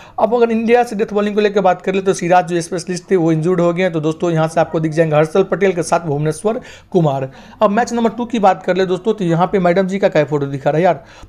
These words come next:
मैच नंबर टू में इंडिया पहले, अ, गेंदबाजी फिर से की थी, जहाँ पे न्यूजीलैंड ने बोर्ड पे रखा, खड़ा किए थे। एक सौ तिरपन रन पे छः विकेट, स्टार्ट बेहतरीन मिला था। पाँच ओवर में दोस्तों पचास क्रॉ-, क्रॉस कर गई थी न्यूजीलैंड की टीम।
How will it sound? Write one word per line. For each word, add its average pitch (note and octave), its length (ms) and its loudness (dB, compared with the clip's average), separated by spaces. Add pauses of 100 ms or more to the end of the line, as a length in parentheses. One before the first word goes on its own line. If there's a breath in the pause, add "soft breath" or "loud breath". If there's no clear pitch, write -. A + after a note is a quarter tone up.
(160)
मैच G3+ 320 0
नंबर A3 180 0
टू G#3+ 160 -2
में G#3+ 160 0
इंडिया G3 280 2
पहले, F#3+ 580 2
अ, D3+ 340 -2
गेंदबाजी E3 400 2
फिर F3+ 120 2
से F#3 160 2
की F#3 120 0
थी, G3+ 100 -6
जहाँ F3 140 4
पे E3 60 -4
न्यूजीलैंड E3+ 360 0
ने F3+ 220 0 (320 loud breath)
बोर्ड F#3 220 2
पे F#3+ 80 4
रखा, E3 200 0
खड़ा F3+ 320 -2
किए F3+ 160 0
थे। F3 100 -2
एक E3+ 100 -4
सौ F#3+ 100 0
तिरपन F#3+ 600 -2
रन F3 140 2
पे F3+ 80 -4
छः E3 240 -2
विकेट, E3 240 -4
स्टार्ट D3+ 340 -2
बेहतरीन D3+ 420 -2
मिला F3 160 0
था। F3 120 0
पाँच F#3 320 0
ओवर F3 140 2
में F#3 140 -4
दोस्तों D#3 240 -2
पचास F3+ 440 -2
क्रॉ-, D#3+ 280 2
क्रॉस F3 180 2
कर D#3+ 140 -2
गई E3+ 140 0
थी A#3+ 220 -2
न्यूजीलैंड F3+ 400 0
की D#3+ 80 0
टीम। D3 160 -6